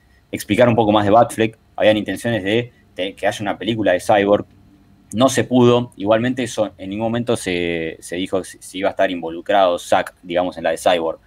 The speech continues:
porque la de Batfleck iba a estar Ben, digamos, eh, de lleno con la, con la película.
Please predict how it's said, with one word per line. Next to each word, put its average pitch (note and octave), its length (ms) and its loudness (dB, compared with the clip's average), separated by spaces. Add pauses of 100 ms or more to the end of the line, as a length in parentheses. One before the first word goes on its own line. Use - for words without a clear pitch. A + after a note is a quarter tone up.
(180)
porque E2+ 160 -8
la E2+ 100 0
de E2+ 60 2
Batfleck F#2+ 460 -2
iba E2 140 -4
a - 20 -8
estar E2 240 -2 (380)
Ben, E2 400 -4
digamos, D#2 420 -8
eh, D2+ 280 -8 (280)
de E2 100 -12
lleno F2+ 260 -6
con E2 160 -4
la, D2+ 200 -6 (380)
con F2 140 0
la F2 100 4
película. E2+ 480 0